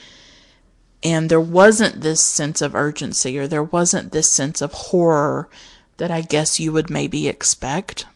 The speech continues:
to some extent. And so this film reminded me of that, that here is just these two ordinary people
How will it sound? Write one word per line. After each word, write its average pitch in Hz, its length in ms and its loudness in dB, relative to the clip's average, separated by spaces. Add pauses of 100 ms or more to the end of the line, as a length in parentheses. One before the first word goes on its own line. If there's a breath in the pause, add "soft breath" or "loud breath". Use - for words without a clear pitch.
(140)
to 196 100 -6
some 190 240 -2
extent. 208 580 -6 (1120 soft breath)
And 160 280 0
so 156 640 2 (2000)
this 190 400 4 (200)
film 196 440 4
reminded 165 600 2
me 110 160 -4
of 117 160 -4
that, 117 240 2
that - 60 -2
here 208 260 2
is 202 120 4
just 180 220 -2
these 170 220 -6
two 196 260 -2
ordinary 175 560 -2
people 151 640 -4